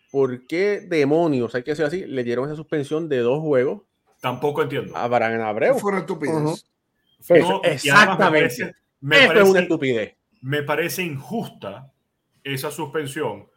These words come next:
Speaker 2: porque no tienes forma de demostrar, a pesar de que hay historial entre el equipo, no tienes forma de demostrar que hay intención.
Speaker 1: Sí.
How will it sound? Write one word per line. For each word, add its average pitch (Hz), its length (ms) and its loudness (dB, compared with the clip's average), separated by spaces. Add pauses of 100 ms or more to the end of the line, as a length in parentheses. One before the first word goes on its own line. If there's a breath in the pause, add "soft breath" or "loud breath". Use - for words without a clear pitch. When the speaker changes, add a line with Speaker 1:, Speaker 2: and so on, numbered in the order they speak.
(280)
Speaker 2:
porque 160 300 0
no 185 140 -8
tienes 196 280 -8
forma 196 400 -6
de 147 80 -2
demostrar, 131 720 -6 (400 loud breath)
a 123 180 -4
pesar 185 460 0
de 185 80 -6
que 147 100 -4
hay 147 120 0
historial 151 380 -6
entre 175 200 -6
el 139 80 -4
equipo, 156 280 -8
no 165 160 -6
tienes 190 220 -6
forma 185 320 -4
de 143 100 -2
demostrar 139 440 -6
que 143 80 -8
hay 143 80 -4
intención. 143 560 -8 (1000)
Speaker 1:
Sí. 120 260 -6